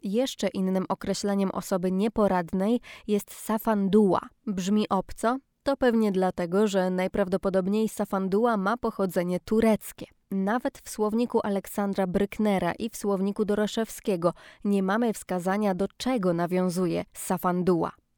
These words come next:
Ale może zamiast zastanawiać się, jak tutaj ciamajdę określać na różne sposoby, podkreślając jej brak zaradności,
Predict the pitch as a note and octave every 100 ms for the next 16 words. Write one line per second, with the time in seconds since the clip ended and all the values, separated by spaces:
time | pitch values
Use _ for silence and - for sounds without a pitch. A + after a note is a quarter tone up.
0 | - G#3+ C4+ C4+ B3+ A#3 A#3 A3+ G#3 F#3+
1 | G3+ - G3 A#3 A3+ - - F3 F3+ G#3+
2 | - G3+ G3 F#3 F#3+ F#3 G3+ G3+ F3+ -
3 | - F#3+ G3 - F3+ - F#3 F#3 F#3+ A#3+
4 | G3 F#3 - F3 - A#3 F#3+ F3 - F#3
5 | - F#3+ A3+ G3 - E3+ E3+ F#3+ F#3+ F3+
6 | E3+ F#3+ F3+ E3+ F3 F#3+ A3 - - A#3+